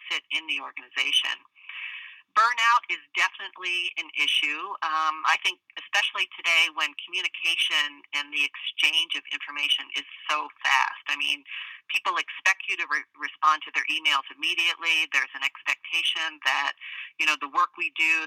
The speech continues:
there's a very short turnaround, and it seems like you work faster and faster to get things done, and the work just keeps piling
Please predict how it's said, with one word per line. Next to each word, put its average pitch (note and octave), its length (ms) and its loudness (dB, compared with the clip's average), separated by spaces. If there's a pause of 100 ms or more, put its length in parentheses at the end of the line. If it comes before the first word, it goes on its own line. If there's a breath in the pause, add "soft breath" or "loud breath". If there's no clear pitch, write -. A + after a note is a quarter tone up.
there's C3 240 0
a - 80 -14 (160)
very E3+ 160 6
short D#3 400 2
turnaround, D#3 720 2
and D#3 80 4
it D3 160 -4
seems F3+ 320 -6
like D#3+ 160 0 (160)
you D3+ 160 -8
work D#3 240 2 (160)
faster F3 320 2
and D#3 160 -8
faster E3+ 480 0
to - 80 -4
get D#3+ 160 2
things D3+ 240 -8
done, E3 320 0
and C#3 80 -12
the C3+ 80 -8
work D3 240 2
just D3 240 -8
keeps - 320 -16
piling D#3 400 0